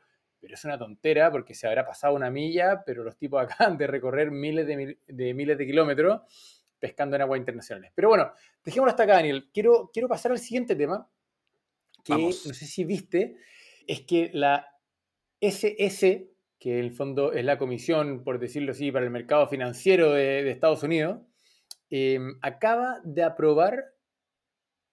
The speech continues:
Speaker 1: la utilización de E T Fs para transar bitcoins. Me voy a corregir,
Speaker 2: No.
Speaker 1: me voy a corregir, me voy a corregir. No es para transar bitcoins,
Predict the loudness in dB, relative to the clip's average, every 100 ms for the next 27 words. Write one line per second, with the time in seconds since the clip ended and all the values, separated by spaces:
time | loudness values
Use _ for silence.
0 | _ _ 0 0 2 -2 -4 -4 -2 -2
1 | -4 -6 -4 -2 -2 -4 -14 _ _ _
2 | _ _ _ 2 2 0 -2 -4 -4 -2
3 | -2 -2 -4 -8 -8 -10 -14 -14 -20 _
4 | _ -20 -20 _ _ -10 -2 2 4 4
5 | 2 0 0 4 4 4 0 -4 -2 -2
6 | -2 -4 -6 -12 -8 -6 0 0 2 0
7 | -2 2 2 0 -10 -12 -14 -14